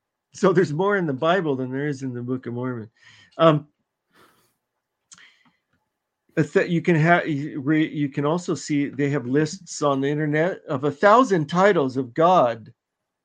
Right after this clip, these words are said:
series. And okay, that's, that's good for that.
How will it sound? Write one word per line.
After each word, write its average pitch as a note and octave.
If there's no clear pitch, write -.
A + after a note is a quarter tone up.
series. C3+
And G3+
okay, F3
that's, E3
that's F3
good C#3+
for C3
that. A#2+